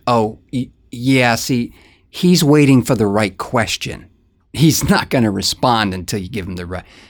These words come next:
and then once you give him the right question, then he comes up to speed and everything's cool.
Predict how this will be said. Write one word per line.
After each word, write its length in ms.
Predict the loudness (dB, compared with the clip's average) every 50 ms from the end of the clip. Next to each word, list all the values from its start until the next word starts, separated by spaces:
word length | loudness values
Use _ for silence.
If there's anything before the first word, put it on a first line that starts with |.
| _
and 160 | 0 2 4
then 140 | 4 6 4
once 180 | 4 4 4 2
you 60 | 4
give 140 | 4 4 4
him 60 | 4
the 80 | 4 4
right 200 | 2 2 0 0
question, 360 | 0 0 0 0 0 -2 0
then 340 | 0 0 0 0 0 -2 -4
he 320 | -4 -6 -6 -6 -8 -10 -12 -18 _ _ _ _ _ _ _ _ _
comes 220 | -10 -10 -10 -10
up 140 | -10 -12 -12
to 80 | -12 -14
speed 340 | -12 -10 -10 -10 -10 -10
and 100 | -10 -10
everything's 340 | -12 -14 -14 -18 -18 -18 -14
cool. 320 | -4 -4 -2 -2 -4 -6